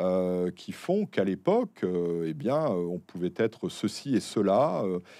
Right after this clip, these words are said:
il n'y avait pas de frontières comme ça sanglantes entre l'islam et la chrétienté, ni en Méditerranée, ni dans l'océan Indien. Beaucoup de savoirs en partage et du coup des rencontres, euh, assez étonnantes. Oui.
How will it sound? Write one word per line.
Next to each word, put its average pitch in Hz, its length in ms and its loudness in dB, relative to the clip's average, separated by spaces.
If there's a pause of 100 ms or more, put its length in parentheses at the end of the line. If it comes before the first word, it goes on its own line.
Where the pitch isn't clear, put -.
(120)
il 92 60 -4
n'y - 20 0
avait 82 100 -2
pas 107 200 2
de 85 80 -4
frontières 113 800 -2
comme 85 200 -6
ça 92 200 -2
sanglantes 95 720 -2
entre 85 240 -8
l'islam 98 440 0
et - 20 -2
la 87 100 0
chrétienté, 95 680 -2
ni 120 180 0
en 117 80 2
Méditerranée, 95 640 0
ni 120 200 0
dans 101 120 2
l'océan 92 360 -2
Indien. 95 420 -2 (420)
Beaucoup - 220 -4
de 127 80 -2
savoirs 113 420 4
en 104 80 4
partage 160 640 2 (280)
et 92 80 -4
du 104 100 -4
coup 202 160 -4
des 143 80 4
rencontres, 113 600 0
euh, 107 180 8
assez 107 240 0
étonnantes. 117 560 -2 (160)
Oui. 80 180 -10